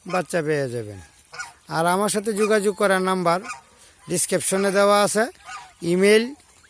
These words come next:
দেওয়া আছে, এটাও পাবেন। আর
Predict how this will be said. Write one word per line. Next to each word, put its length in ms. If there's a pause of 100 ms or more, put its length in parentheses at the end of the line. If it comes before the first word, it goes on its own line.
(1600)
দেওয়া 220 (100)
আছে, 200 (580)
এটাও 220 (100)
পাবেন। 280 (1500)
আর 120